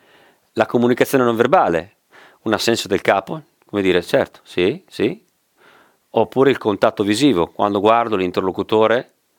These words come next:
direttamente negli occhi. Eh, o il terzo punto, che è ripetendo con parole proprie quelli che sono i concetti fondamentali espressi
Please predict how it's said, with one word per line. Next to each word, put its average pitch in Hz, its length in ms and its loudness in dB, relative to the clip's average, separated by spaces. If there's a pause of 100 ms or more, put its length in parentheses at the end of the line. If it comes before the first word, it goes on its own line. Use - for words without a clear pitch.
(340)
direttamente 98 640 -2
negli 87 180 0
occhi. 123 380 -2 (920)
Eh, 117 540 2 (140)
o 208 200 2
il 143 80 -2
terzo 113 320 0
punto, 113 540 -2 (920)
che 113 300 2
è 120 160 -10 (500)
ripetendo 151 500 2
con 131 140 -2
parole 135 320 2
proprie 147 720 0
quelli 127 200 -4
che - 80 0
sono 117 200 0
i 107 80 -2
concetti 120 840 0 (520)
fondamentali 127 800 2
espressi 104 760 -2